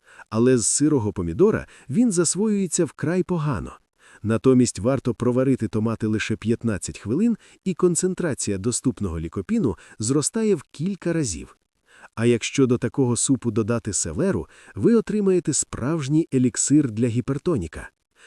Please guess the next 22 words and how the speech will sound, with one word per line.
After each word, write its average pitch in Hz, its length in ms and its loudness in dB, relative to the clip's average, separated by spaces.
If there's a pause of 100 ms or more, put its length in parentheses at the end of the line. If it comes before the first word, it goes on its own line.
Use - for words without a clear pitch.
(160)
Селера 110 580 0
багата 117 440 -2
на 139 140 2
органічний 117 640 0
натрій 156 500 0 (240)
і 170 100 0
фталиди, 151 640 -2 (200)
які 120 340 2
м'яко 123 480 0
розширюють 110 640 0
судини 196 520 2 (220)
і 233 120 2
виводять 156 500 2
зайву 98 380 -2
рідину. 139 420 2 (540)
Я 110 220 2
раджу 113 340 0
використовувати 117 880 0
корінь 104 480 2
або 110 260 -2
стебло 101 400 -4
селери 180 500 0